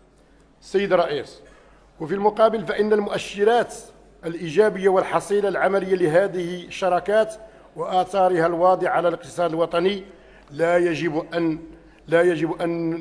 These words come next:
ن-، تنسينا أهمية إجراء تقييم دوري وموضوعي لكل هذه الشراكات والنتائج المحققة منها، والغاية في تقديرنا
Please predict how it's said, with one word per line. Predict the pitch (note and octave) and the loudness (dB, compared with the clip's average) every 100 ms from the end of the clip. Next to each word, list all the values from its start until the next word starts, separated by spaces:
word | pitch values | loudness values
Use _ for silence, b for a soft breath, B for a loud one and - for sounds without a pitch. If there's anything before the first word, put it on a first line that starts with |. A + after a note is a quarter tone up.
| D#3 F#3 | 0 0
ن-، | G3 | 0
تنسينا | - F3+ - F3 F3 F3 E3+ E3+ E3+ | -4 -6 -4 -6 -4 2 4 4 0
أهمية | C3+ D#3+ E3 E3 | -4 -2 -2 -4
إجراء | D#3+ D#3+ D#3 E3 D3+ | -6 -6 -2 -2 -2
تقييم | D3 - D3 E3 D#3+ | -10 -16 -12 -6 -4
دوري | D#3 E3+ E3 D#3+ E3 D#3 B B B | 0 0 2 0 -2 -10 B B B
وموضوعي | D#3 D#3+ D#3 D3+ D#3+ D3 | -4 -2 -2 0 0 0
لكل | D#3 D#3 D#3+ D3 | -4 -6 -6 -2
هذه | D3 D#3 | -2 -4
الشراكات | - E3 D#3 C3+ F3 F3+ E3+ - B B B D3+ | -8 -8 -8 -6 -2 -2 -4 -16 B B B -8
والنتائج | D#3+ D#3+ F3 F3 D#3+ D3 | -4 -2 -2 -2 -6 -6
المحققة | D3 - E3+ E3 D#3 | -6 -2 -2 -2 -6
منها، | D3+ F3 D#3+ F3+ F3 - B B - | -4 -2 2 2 0 -10 B B -20
والغاية | D#3 D3+ C#3+ F#3+ G3+ | -12 -8 0 2 2
في | D#3 C#3+ F3+ | -2 -4 -4
تقديرنا | F3 E3 F3 E3 D#3+ D#3+ | -6 -4 -2 0 2 0